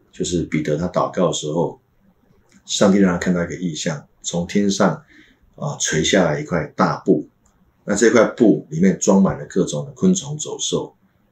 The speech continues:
里面有很多根本不能当作食物的昆虫跟走兽，竟然上帝三次对他说：“把它们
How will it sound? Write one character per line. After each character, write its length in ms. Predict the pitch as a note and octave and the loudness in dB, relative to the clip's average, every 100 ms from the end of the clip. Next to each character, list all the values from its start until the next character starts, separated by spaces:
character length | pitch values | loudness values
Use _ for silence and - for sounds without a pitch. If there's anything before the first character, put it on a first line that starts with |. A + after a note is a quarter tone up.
| - | -2
里 120 | E2+ | 2
面 140 | G#2 | 6
有 100 | F2+ | 6
很 220 | E2+ C2+ | 4 -2
多 200 | - F2 | 2 2
根 220 | - C3+ A2 | 4 4 4
本 100 | - | 4
不 120 | A2+ | 4
能 180 | E2+ E2+ | 4 2
当 180 | F#2+ | 2
作 160 | F#2+ F#2+ | 2 2
食 300 | - - D2 | 0 -4 0
物 200 | F#2+ D2+ | 0 0
的 220 | - - _ _ _ _ | -6 -16 _ _ _ _
昆 200 | - F#3 | -2 0
虫 180 | E3+ C3+ | 0 -2
跟 140 | D#3+ E3+ | -6 -4
走 240 | - - | -6 -8
兽， 320 | - D#2 - _ _ _ _ _ | -6 -6 -6 _ _ _ _ _
竟 160 | - G2 | 2 2
然 240 | D2+ D2+ | 2 -4
上 260 | - F#2 D#2+ | 0 0 2
帝 200 | F2+ D#2 | -2 -2
三 340 | - F#2 F2+ | 0 0 0
次 180 | - F#2 | 0 0
对 100 | F#2 | 0
他 160 | D#2 D#2 | -2 -6
说 400 | - D2 C#2+ - _ - - _ _ _ - | -4 -4 -6 -8 _ -16 -16 _ _ _ -8
：“把 160 | - | -6
它 200 | - F2 | -2 -2
们 220 | D#2+ - | -2 -4